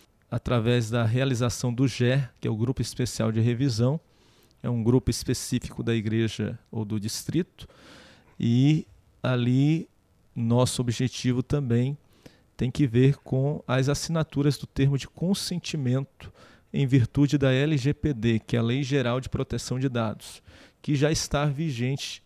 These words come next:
em nosso país. Portanto, nós já estamos com vinte mil membros, acima de vinte mil membros frequentes. Isso corresponde a oitenta e três por cento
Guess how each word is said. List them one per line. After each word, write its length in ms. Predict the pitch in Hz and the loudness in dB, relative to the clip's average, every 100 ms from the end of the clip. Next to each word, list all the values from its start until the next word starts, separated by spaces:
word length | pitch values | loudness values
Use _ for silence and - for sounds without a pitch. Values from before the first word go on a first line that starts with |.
| _ | _
em 140 | 139 135 | -6 -2
nosso 360 | 123 123 - | 0 0 -4
país. 460 | - 131 110 104 - | -4 -4 -2 -6 -6
Portanto, 680 | - 104 - 143 - 151 120 - - - _ | -4 -2 -2 -2 0 -2 -2 -10 -20 -20 _
nós 460 | - 123 127 139 143 | -8 -2 0 2 2
já 100 | 139 | 0
estamos 540 | 131 - 131 131 - | -2 -4 -4 -4 -6
com 240 | - 127 117 | -6 -2 -2
vinte 540 | 104 165 196 - 175 | 0 0 -2 -4 -6
mil 420 | 143 123 139 156 | -2 0 2 2
membros, 800 | 139 127 135 139 135 135 - - - _ _ _ _ | 2 0 2 0 -2 -4 -4 -12 -18 _ _ _ _
acima 540 | - 104 - - 147 147 | -8 -6 -4 -2 -2 0
de 100 | 123 | -2
vinte 260 | 127 131 139 | -4 -4 -6
mil 80 | |
membros 400 | 131 127 123 - | -2 -2 -4 -6
frequentes. 640 | - 139 - 123 127 - - - - _ | -4 -4 -2 -4 -4 -8 -14 -20 -20 _
Isso 220 | 117 - | -6 -6
corresponde 480 | - 131 127 - 135 | 2 2 2 0 2
a 40 | 131 | 2
oitenta 380 | 120 - 180 165 | 2 -2 -4 -6
e 40 | |
três 340 | - 151 160 | -4 -4 -4
por 140 | - 156 | -6 -8
cento 560 | - - 131 - - | -6 -4 -4 -6 -14